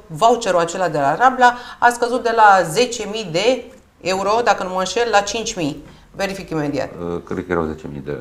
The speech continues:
Speaker 1: De, de lei să fi
Speaker 2: Nu,
Speaker 1: fost?
Speaker 2: nu, nu, nu, era mai mult, era mai mult. Era parcă, nu, nu mai rețin exact.
Speaker 1: Oricum a scăzut la treizeci și șapte, cu treizeci și șapte la sută vânzarea de vehicule, uh,
Speaker 2: Este absolut
Speaker 1: electrice.
Speaker 2: normal, pentru că prețurile pe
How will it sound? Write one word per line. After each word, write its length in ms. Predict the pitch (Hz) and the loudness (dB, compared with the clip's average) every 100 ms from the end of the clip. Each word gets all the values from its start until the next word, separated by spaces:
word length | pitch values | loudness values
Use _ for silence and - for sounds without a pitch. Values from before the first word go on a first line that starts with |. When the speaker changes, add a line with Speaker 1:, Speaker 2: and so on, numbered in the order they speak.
| 71 73 - - 156 - | -12 -16 -18 -16 -8 -2
Speaker 1:
De, 340 | 156 - 156 | -2 -2 -4
de 80 | 160 | -2
lei 220 | 156 160 | 0 -2
să 120 | 156 | -2
fi 120 | 165 95 | -6 -2
Speaker 2:
Nu, 100 | 95 | 0
Speaker 1:
fost? 160 | 95 | 0
Speaker 2:
nu, 100 | 90 | -2
nu, 60 | 87 | -6
nu, 100 | 85 | -6
era 120 | 80 | -6
mai 140 | 76 73 | -8 -8
mult, 160 | 64 67 | -12 -12
era 120 | 71 | -12
mai 120 | 67 | -12
mult. 140 | 65 - - - - _ - | -14 -16 -20 -20 -20 _ -10
Era 100 | 92 | -8
parcă, 280 | 95 - - _ | -6 -8 -12 _
nu, 340 | - 80 78 76 | -12 -10 -10 -10
nu 80 | 80 | -12
mai 140 | 73 | -10
rețin 340 | 69 - 76 73 | -12 -12 -14 -14
exact. 640 | - - 90 - _ - _ _ _ _ _ _ _ _ _ _ _ _ - _ _ - | -18 -16 -14 -16 _ -20 _ _ _ _ _ _ _ _ _ _ _ _ -20 _ _ 2
Speaker 1:
Oricum 360 | 269 269 269 | 4 4 6
a 60 | 254 | 6
scăzut 440 | 254 226 226 247 | 6 -2 -2 0
la 120 | 226 214 220 | 4 4 2
treizeci 300 | 240 233 220 | -2 -2 -4
și 120 | 208 | -8
șapte, 280 | 196 - 202 | -6 -6 -6
cu 200 | - 262 | -4 -4
treizeci 380 | 254 247 220 220 | 0 -2 -2 -8
și 120 | 208 | -4
șapte 360 | 208 214 - | -2 -2 -2
la 140 | 190 180 | -2 -2
sută 300 | - - 127 | -4 -8 -6
vânzarea 360 | 165 165 180 170 | -4 0 2 2
de 320 | 170 165 156 | 2 0 0
vehicule, 720 | 156 156 - 151 151 147 143 143 - _ - - - - | -4 -10 -8 -8 -6 -6 -8 -10 -16 _ -20 -20 -20 -18
uh, 160 | - - | -12 -2
Speaker 2:
Este 280 | 127 131 127 | 0 2 2
absolut 180 | 160 | 2
Speaker 1:
electrice. 240 | 131 123 120 | 2 2 2
Speaker 2:
normal, 180 | 113 104 | 2 0
pentru 400 | 95 95 95 90 | -2 -4 -2 -4
că 180 | - 87 | 0 -2
prețurile 560 | - 92 - 90 85 85 | 0 -2 -2 -4 -2 -4
pe 340 | - 78 78 | -2 -2 -2